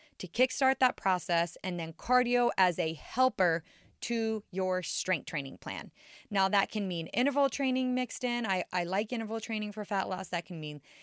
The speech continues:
you know, running mixed in, but you need strength training if your goal is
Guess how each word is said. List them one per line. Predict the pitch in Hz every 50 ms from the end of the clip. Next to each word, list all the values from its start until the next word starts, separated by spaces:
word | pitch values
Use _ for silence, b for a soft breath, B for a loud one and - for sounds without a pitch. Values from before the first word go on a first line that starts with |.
| B B B
you | 190 180
know, | 175 160 151 - -
running | - 175 214 220 226 240 240 240 233
mixed | 226 226 220 - -
in, | 214 208 208 196
but | 175 - -
you | 170 175 196 226 240 247 247 254 254 220
need | 196 202 214 214 214 208
strength | - - - 196 190 165 -
training | - 180 170 160 160 156 -
if | - 180 165 -
your | 180 175 165
goal | 160 - 180 175 170 170 170 165 165 - -
is | - 165 160 156 156 151 -